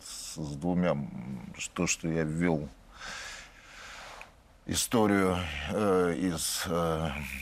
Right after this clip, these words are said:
документальной повести Вересаева на японской войне,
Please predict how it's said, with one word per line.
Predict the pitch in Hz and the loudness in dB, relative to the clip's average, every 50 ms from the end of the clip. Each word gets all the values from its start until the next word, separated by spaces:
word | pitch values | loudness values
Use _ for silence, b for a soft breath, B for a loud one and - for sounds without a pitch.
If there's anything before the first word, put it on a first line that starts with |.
| B B B | B B B
документальной | 78 73 78 73 73 85 76 101 98 95 95 98 82 101 95 87 82 85 | -6 -4 -2 -2 -2 -2 0 2 2 2 2 2 2 2 2 2 2 -2
повести | 78 - 92 90 85 80 - - - | -2 0 0 0 0 -2 -2 -4 -2
Вересаева | 82 85 90 98 87 - - 131 135 135 117 82 76 | 0 0 2 0 0 2 4 4 6 6 4 4 0
на | 71 73 76 | 0 -2 -2
японской | 73 65 - 80 73 71 - - - 76 | -2 -2 -4 -4 -4 -6 -6 -8 -6 -4
войне, | 73 78 80 82 87 95 104 110 | -2 0 0 0 2 0 0 0